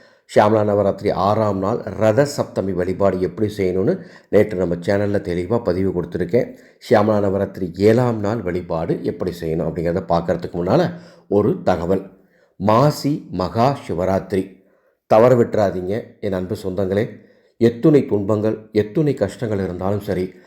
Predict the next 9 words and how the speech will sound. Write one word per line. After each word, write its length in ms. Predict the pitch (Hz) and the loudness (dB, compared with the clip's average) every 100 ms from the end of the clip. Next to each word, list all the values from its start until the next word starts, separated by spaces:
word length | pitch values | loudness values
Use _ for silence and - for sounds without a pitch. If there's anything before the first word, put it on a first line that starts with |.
| _ _ | _ _
இந்த 280 | 110 120 117 117 | 2 4 4 4
ஒரு 220 | 98 104 101 87 | 2 0 -2 2
இரவு 360 | 120 135 131 139 - - | 2 2 0 -6 -10 -2
கண்விழித்து 680 | 110 113 135 131 131 - 143 - _ _ _ _ | 0 2 4 4 0 -2 -4 -4 _ _ _ _
சிவபூஜை 580 | - 131 147 139 135 117 | -8 2 2 4 0 -2
நீங்க 220 | 98 92 | -2 -4
செஞ்சிட்டீங்கன்னா 680 | - 92 101 98 92 90 95 92 - _ _ _ | -6 -8 -8 -6 -6 -4 -4 -4 -10 _ _ _
உங்க 240 | 92 90 90 | -2 -2 2
தலையெழுத்து 540 | 101 117 120 110 98 | 2 4 2 0 -2